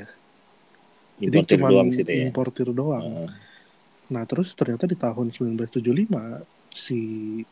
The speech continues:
Speaker 1: S I M atau P T Suzuki Indonesia Manufacturing di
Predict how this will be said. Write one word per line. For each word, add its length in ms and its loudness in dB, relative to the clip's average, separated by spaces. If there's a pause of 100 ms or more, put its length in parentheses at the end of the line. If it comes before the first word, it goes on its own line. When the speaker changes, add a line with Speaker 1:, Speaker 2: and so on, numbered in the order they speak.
(240)
Speaker 1:
S 160 0
I 160 4
M 240 -2
atau 400 -8
P 160 -4
T 160 -4
Suzuki 400 -4
Indonesia 400 -2
Manufacturing 880 -2 (1300)
di 480 0